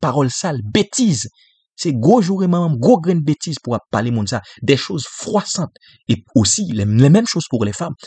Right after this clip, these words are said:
Nous pas qu'à dans une maison, deux adultes, pas même deux adultes, deux chrétiens à vivre ensemble, pour ces graines de bêtises qu'a lancé dans une maison.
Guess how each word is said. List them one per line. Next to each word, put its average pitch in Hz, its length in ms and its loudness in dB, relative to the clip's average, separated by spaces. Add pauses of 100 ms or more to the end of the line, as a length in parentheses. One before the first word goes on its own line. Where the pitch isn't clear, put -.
(140)
Nous 160 120 0
pas 165 120 -6
qu'à 135 140 -6
dans 110 160 0
une 127 240 0
maison, 113 320 0 (240)
deux 160 400 0
adultes, 147 380 -6 (200)
pas 90 100 -4
même 98 180 -2
deux 117 200 0
adultes, 170 320 0 (100)
deux 110 320 -2
chrétiens 190 460 -2
à - 80 -6
vivre 123 220 0
ensemble, 175 260 -2 (260)
pour 196 120 0
ces 180 140 4
graines 160 240 6
de 131 60 4
bêtises 208 600 4
qu'a 107 180 -6
lancé 95 300 -2
dans 95 120 0
une 92 200 0
maison. 92 240 0